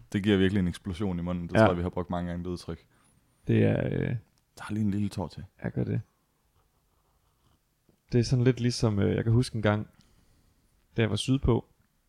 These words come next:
Speaker 2: Jeg kan ikke huske, måske var det Grækenland. Og vi havde, med min familie, vi havde været ude at spise på en restaurant et eller andet sted.
Speaker 1: Mhm.
Speaker 2: Og jeg husker det, som det var sådan et ret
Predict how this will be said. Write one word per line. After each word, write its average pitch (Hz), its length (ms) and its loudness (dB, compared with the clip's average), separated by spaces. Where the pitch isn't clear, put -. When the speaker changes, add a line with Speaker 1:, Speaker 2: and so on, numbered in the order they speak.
Speaker 2:
Jeg 110 60 2
kan 110 60 4
ikke 104 120 0
huske, 107 160 -2
måske 110 220 0
var 104 80 4
det 92 100 -2
Grækenland. 101 440 2
Og 107 280 4
vi 113 60 4
havde, 101 480 4
med 107 100 2
min 101 80 2
familie, 110 440 0
vi 107 100 4
havde 110 100 8
været 101 100 6
ude 107 80 8
at 113 60 8
spise - 440 2
på - 120 4
en 107 60 6
restaurant 123 300 8
et 165 40 8
eller 143 140 8
andet 135 80 6
sted. 139 240 6
Speaker 1:
Mhm. 107 220 -2
Speaker 2:
Og 104 100 2
jeg 104 80 8
husker 127 280 6
det, 104 100 -6
som 113 80 -2
det 104 40 6
var 107 60 6
sådan 123 120 -2
et - 60 0
ret - 300 2